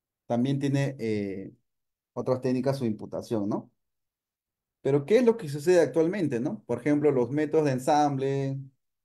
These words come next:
eh, como un, por ejemplo, un random forest, un, un Adabus, un boosting, por ejemplo,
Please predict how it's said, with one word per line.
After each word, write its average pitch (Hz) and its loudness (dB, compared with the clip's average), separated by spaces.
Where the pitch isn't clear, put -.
eh, 113 -8
como - -12
un, 113 -4
por 117 -4
ejemplo, 117 0
un 113 0
random 117 2
forest, 123 2
un, 107 -8
un 110 -6
Adabus, 127 0
un 127 -2
boosting, 143 -2
por 139 -6
ejemplo, 139 -4